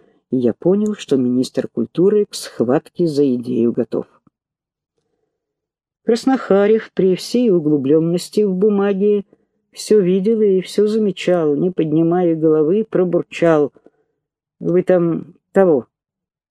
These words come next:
Китай учтите. Китай — это страна. Там китайцы живут. Учитываете?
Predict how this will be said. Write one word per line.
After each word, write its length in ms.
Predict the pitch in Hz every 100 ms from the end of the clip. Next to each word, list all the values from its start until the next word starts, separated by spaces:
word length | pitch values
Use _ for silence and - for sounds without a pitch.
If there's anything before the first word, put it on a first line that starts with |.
| _ _ _ _ _ _ _ _
Китай 520 | 208 - 185 120 - _ _ _
учтите. 600 | - - - 147 - - _ _ _ _ _ _ _ _ _ _ _ _ _
Китай — 520 | - - 165 208 214 - - - _ _ _ _ _ _ -
это 460 | - 165 165 - 175
страна. 840 | - - - 156 139 139 143 139 - _ _ _ _ _ _ _ _ _ _ _ _ _ _ -
Там 200 | 190 -
китайцы 720 | 247 240 262 147 - - 127
живут. 520 | 117 120 120 _ - _ _ _ _ _ _ _ _ _ _ _ _ _ _
Учитываете? 880 | - - 294 285 202 127 - 62